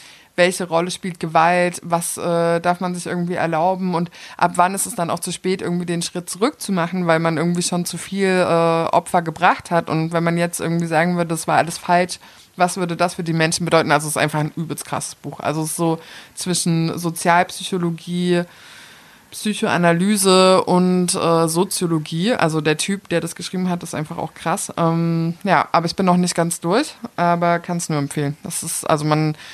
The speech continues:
kann immer nur so ganz kurz ein bisschen was lesen und dann muss man erstmal wieder innehalten und ganz lange nachdenken, aber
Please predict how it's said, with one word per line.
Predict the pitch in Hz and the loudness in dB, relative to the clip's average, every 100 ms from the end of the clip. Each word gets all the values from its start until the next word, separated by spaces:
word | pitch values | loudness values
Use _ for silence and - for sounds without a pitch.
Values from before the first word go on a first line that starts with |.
| - - | -18 -16
kann | - 175 | -2 0
immer | 165 175 | 4 4
nur | 170 | 4
so | 165 160 | 0 2
ganz | 160 170 | 0 0
kurz | - 196 196 - | -4 -4 -4 -4
ein | 185 | -6
bisschen | 175 190 | -6 -4
was | 175 175 | -4 -2
lesen | 170 180 180 | -2 -2 0
und | 165 | 0
dann | 160 165 | 0 0
muss | 170 - | -2 -2
man | 160 | 0
erstmal | 160 - 160 | 0 0 -2
wieder | 160 165 160 | 0 2 2
innehalten | - 180 180 165 165 | 2 4 4 2 0
und | 160 | 2
ganz | 160 - | 0 2
lange | 160 165 | 0 2
nachdenken, | 151 175 - 190 190 185 | 2 0 0 -2 -2 -4
aber | 175 151 156 151 180 | 0 0 2 2 0